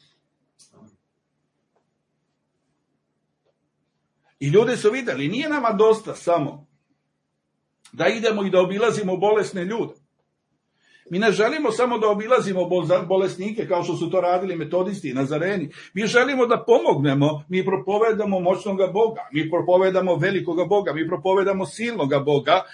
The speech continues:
Ne želimo samo da ih obilazimo u njihovim staračkim domovima i u njihovim oronulim kućama.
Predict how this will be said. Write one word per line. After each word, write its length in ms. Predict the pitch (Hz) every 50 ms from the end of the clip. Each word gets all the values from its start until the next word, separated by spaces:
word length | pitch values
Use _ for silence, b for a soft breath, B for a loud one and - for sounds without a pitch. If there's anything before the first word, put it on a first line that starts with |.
| B B B
Ne 100 | 180 180
želimo 440 | 175 147 208 196 202 220 220 208 202
samo 260 | - - 220 214 214
da 80 | 208 208
ih 100 | 185 -
obilazimo 580 | 185 185 190 202 226 233 202 160 190 170 165 170
u 60 | 180
njihovim 300 | 180 165 156 180 175 151
staračkim 520 | - 190 190 196 190 170 - - 196 180
domovima 500 | 165 185 190 208 214 196 180 170 151 156 156
i 80 | 160
u 80 | 160 170
njihovim 400 | 185 196 190 185 175 180 180 170
oronulim 480 | 180 190 196 196 208 190 180 160 143
kućama. 540 | - 233 233 - - 147 117 127 151 185 -